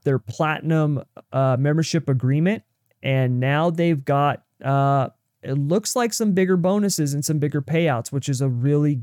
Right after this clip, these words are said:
good thing. A lot of this not, is not only driven by the drivers saying, "Hey, look, we need some more money," but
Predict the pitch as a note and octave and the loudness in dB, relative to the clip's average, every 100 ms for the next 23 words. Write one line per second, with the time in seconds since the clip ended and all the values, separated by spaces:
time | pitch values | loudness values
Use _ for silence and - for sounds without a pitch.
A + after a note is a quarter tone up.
0 | - C3 B2+ A#2+ - D3 A2 - _ _ | -4 -2 -2 -4 -4 -2 -2 -8 _ _
1 | - B2 C3 C#3 C3+ C#3+ C3 - C3+ B2+ | -6 0 2 2 2 2 0 -2 -6 -6
2 | _ _ - C#3+ B2 C3 A#2+ C3 B2 C3 | _ _ -8 -6 -2 -2 0 -2 -2 -2
3 | C3 B2+ B2 B2 A#2+ A#2 C3+ C3+ B2+ A#2+ | -2 0 0 0 0 0 0 0 0 -2
4 | C3 A#2+ B2+ B2+ B2+ B2+ B2 B2 - - | -2 -2 0 0 -2 -2 -2 -2 -4 -6
5 | A#2 A#2+ D3+ F3 D3+ C#3+ C3+ | -4 -2 0 2 2 0 0